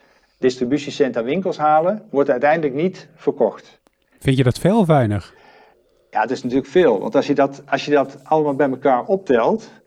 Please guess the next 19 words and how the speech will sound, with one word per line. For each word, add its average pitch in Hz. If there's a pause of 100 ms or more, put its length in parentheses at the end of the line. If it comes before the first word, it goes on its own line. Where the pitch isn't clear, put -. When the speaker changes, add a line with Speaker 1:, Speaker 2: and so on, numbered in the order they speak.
(220)
Speaker 1:
dan 135
praat 147
je 151
toch 180
wel 147
weer 147
over 127
een 123
waarde 151
die 135
richting 143
een 127
miljard 131
euro 131
gaat. 98 (120)
Maar 127
binnen 185
de 147
keten 190